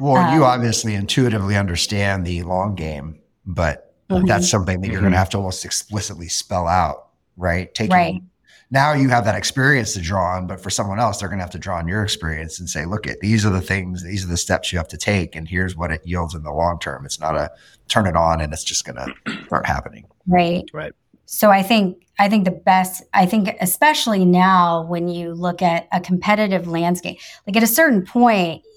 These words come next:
Speaker 2: there's, you know, this competitive landscape where it's like, how are we differentiating? And so if you put in the work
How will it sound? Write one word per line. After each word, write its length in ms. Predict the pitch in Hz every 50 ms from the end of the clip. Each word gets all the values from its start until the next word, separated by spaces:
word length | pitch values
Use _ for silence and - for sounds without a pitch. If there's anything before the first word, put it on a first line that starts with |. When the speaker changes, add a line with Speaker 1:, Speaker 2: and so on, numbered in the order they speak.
| - 220
Speaker 2:
there's, 440 | 185 175 185 175 175 175 170 - - _ _
you 140 | - 208 185
know, 100 | 175 170 165
this 180 | 170 165 -
competitive 640 | - - - 190 180 220 220 220 214 190 185 170 170
landscape 720 | 175 170 170 175 180 180 180 - 165 160 160 160 160 - _ _ - 202
where 400 | 180 170 165 165 165 170 175 - _ _ _ - _ _
it's 100 | - -
like, 160 | 165 156 -
how 380 | - - - - 190 196 202 202
are 120 | 196 190
we 160 | 180 175 175
differentiating? 1160 | 165 170 165 - 170 165 170 175 180 175 - 175 165 170 170 165 165 165 165 165 165 165 170 - - - - - - _
And 140 | - 175 170 -
so 360 | - 185 170 170 165 165 170
if 260 | - 175 175 175 -
you 260 | 196 185 180 175 180 _ _ -
put 200 | - - 254 226
in 160 | 220 202 185
the 120 | 175 170
work 580 | 165 165 165 170 175 170 165 165 - - -